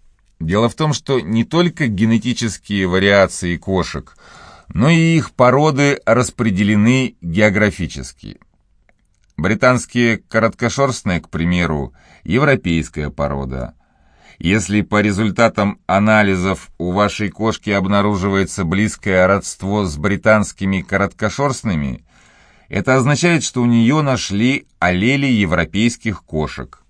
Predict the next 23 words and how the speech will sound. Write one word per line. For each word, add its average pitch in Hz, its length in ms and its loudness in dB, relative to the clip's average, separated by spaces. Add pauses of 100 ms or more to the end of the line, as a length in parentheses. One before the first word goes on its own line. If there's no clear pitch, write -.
(460)
в - 100 -20
том 156 300 0
числе 92 520 -2
и 110 420 -4
британских 82 880 -4
короткошёрстных. 71 1040 -10 (800)
Но 104 380 2
это 117 340 2
вовсе 127 540 -2
не 131 160 -2
означает, 123 720 0
что 127 200 -4
среди 107 420 0
предков 104 560 -4
вашей 107 480 0
любимицы 101 800 0
Флаффи 95 880 -2 (600)
обязательно 143 880 0
был 117 360 0
кто-то - 520 -6
именно 123 720 -2
этой 117 300 -2
породы. 95 600 -2